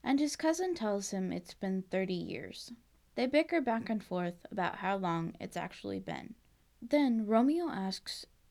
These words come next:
a servant who is dancing with a knight.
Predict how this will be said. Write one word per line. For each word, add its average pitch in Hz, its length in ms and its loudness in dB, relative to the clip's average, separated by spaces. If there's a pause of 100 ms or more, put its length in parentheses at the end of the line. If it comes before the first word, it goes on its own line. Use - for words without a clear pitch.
a 214 80 -2
servant 214 600 0
who 226 100 2
is 202 180 0
dancing 190 720 -2
with 190 300 0
a 196 100 0
knight. - 540 -2